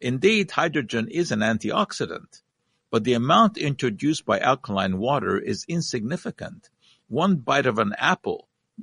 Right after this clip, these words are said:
will provide far more antioxidant activity than drinking a swimming pool full of alkaline water. So, how come people claim benefits? That, of course, is due to the placebo effect.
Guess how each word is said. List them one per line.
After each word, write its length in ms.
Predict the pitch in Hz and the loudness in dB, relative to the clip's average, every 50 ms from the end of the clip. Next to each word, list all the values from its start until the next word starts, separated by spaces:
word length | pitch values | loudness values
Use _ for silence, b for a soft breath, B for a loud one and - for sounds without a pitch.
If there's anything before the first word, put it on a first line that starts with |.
| - _ - | -20 _ -6
will 200 | 135 123 143 139 | 0 0 0 2
provide 500 | - - 117 107 120 123 123 120 101 - | 2 0 0 2 4 4 4 4 2 -2
far 400 | - - - 151 165 180 185 170 | -12 -6 0 4 6 6 6 6
more 280 | 143 131 123 123 117 | 4 4 4 4 4
antioxidant 920 | - 117 120 127 120 - 123 117 107 120 123 - - - 98 101 98 95 92 _ _ _ - | 2 0 0 0 0 0 2 2 2 2 0 -2 -6 -6 -4 -2 -4 -4 -6 _ _ _ -10
activity 640 | - - - - - 196 208 208 147 - - - _ _ b b b b b - | -10 -10 -8 -4 -2 -2 0 0 -2 -4 -6 -10 _ _ b b b b b 0
than 200 | - 117 113 104 | 0 2 2 2
drinking 480 | - 147 156 156 143 - 135 120 101 110 | 0 0 -2 -2 -2 -4 -2 0 0 0
a 40 | |
swimming 540 | 104 - - - 170 180 196 185 127 101 87 | 0 -2 -4 -6 -2 0 0 2 2 0 -2
pool 260 | - - 110 104 104 | -4 -4 -2 0 0
full 360 | 104 - - - 139 131 101 90 | -2 -4 -4 -2 0 0 2 0
of 120 | 98 101 | 0 0
alkaline 600 | - 95 104 113 - - 92 87 87 87 85 82 | 0 2 0 0 -2 -4 -6 -4 -4 -4 -4 -4
water. 420 | 82 95 110 123 - 87 - - _ _ _ _ _ _ _ _ _ _ _ _ _ _ _ _ _ _ _ _ _ _ _ | -2 0 0 0 0 -2 -6 -12 _ _ _ _ _ _ _ _ _ _ _ _ _ _ _ _ _ _ _ _ _ _ _
So, 460 | - - - - 151 143 135 131 - _ _ _ _ _ _ _ _ _ _ _ _ | -10 -6 0 2 4 4 4 2 -2 _ _ _ _ _ _ _ _ _ _ _ _
how 200 | - - - 190 | -2 0 0 2
come 240 | 196 - - 139 120 | 2 2 2 0 0
people 320 | - - 143 131 - 110 101 | 2 -2 -2 0 2 0 -2
claim 260 | - - 110 107 95 | 0 -2 -2 0 0
benefits? 720 | 82 104 98 98 92 - - 120 - - - - - - _ _ _ _ _ _ _ _ _ _ _ _ - | 0 0 0 0 -2 -2 -2 -4 -4 -6 -14 -14 -16 -16 _ _ _ _ _ _ _ _ _ _ _ _ 0
That, 200 | 196 214 226 220 | 2 2 4 4
of 140 | 208 - - | 2 2 2
course, 260 | - 139 139 127 - | 2 2 2 2 0
is 160 | 127 107 - | -2 -2 -2
due 160 | - 120 127 | -2 -2 -2
to 120 | 127 - 110 | -2 -2 -2
the 120 | 98 104 | -2 -2
placebo 480 | - - 95 - - - 104 92 90 87 | -2 -2 -8 -6 -2 -2 -2 0 0 -2
effect. 580 | 85 - - 104 - - - - _ - - | -4 -4 -8 -10 -10 -10 -14 -20 _ -20 -20